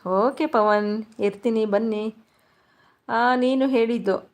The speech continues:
ನಾನ್ ನಿನಗಲ್ಲ ಹೇಳಿದ್ದು, ಹೊಡಿತೀನಿ ನಿಂಗೆ ಕಿಚ್ಚ. ಅದು ಯಾರಿಗೋ ಬೇರೆಯವ್ರಿಗೆ ಹೇಳಿದ್ದು, ಓಕೆ? ನೀನ್ ಟೆನ್ಷನ್ ತಗೋಬೇಡ. ಆ, ಶಿಲ್ಪಾ ಸಿಸ್ಟರ್ ಹಾಯ್ ಅಂತಿದ್ದಾರೆ. ಹಾಯ್ ಸಿಸ್ಟರ್, ಮಾತಾಡಿ. ಆಯ್ತು ಅಕ್ಕ ಅಂತವನೇ ಚಂದನ್. ಲೈಕ್ ಡನ್ ಅಕ್ಕ. Thank you ಚಂದನ್.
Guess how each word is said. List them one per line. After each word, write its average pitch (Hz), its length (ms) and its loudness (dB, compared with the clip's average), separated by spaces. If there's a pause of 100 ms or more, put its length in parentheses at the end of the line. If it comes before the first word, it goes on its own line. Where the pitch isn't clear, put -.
ನಾನ್ 233 460 6
ನಿನಗಲ್ಲ 262 480 4
ಹೇಳಿದ್ದು, 226 460 6
ಹೊಡಿತೀನಿ 233 420 4
ನಿಂಗೆ 214 220 2
ಕಿಚ್ಚ. 208 220 0 (640)
ಅದು 185 200 0
ಯಾರಿಗೋ 214 400 4
ಬೇರೆಯವ್ರಿಗೆ 202 520 2
ಹೇಳಿದ್ದು, 180 340 -2
ಓಕೆ? 214 420 0 (1080)
ನೀನ್ 220 240 -4
ಟೆನ್ಷನ್ 220 380 0
ತಗೋಬೇಡ. 185 360 0 (840)
ಆ, 233 300 0
ಶಿಲ್ಪಾ 240 320 2
ಸಿಸ್ಟರ್ 240 400 2
ಹಾಯ್ 220 220 6
ಅಂತಿದ್ದಾರೆ. 202 420 2
ಹಾಯ್ 220 300 4
ಸಿಸ್ಟರ್, 208 500 0
ಮಾತಾಡಿ. 202 680 2 (440)
ಆಯ್ತು 240 320 0
ಅಕ್ಕ 190 220 -2
ಅಂತವನೇ 214 500 0
ಚಂದನ್. 202 500 -2
ಲೈಕ್ 208 380 2
ಡನ್ 220 200 2
ಅಕ್ಕ. 208 200 -2
Thank 233 540 0
you 254 80 2
ಚಂದನ್. 202 640 0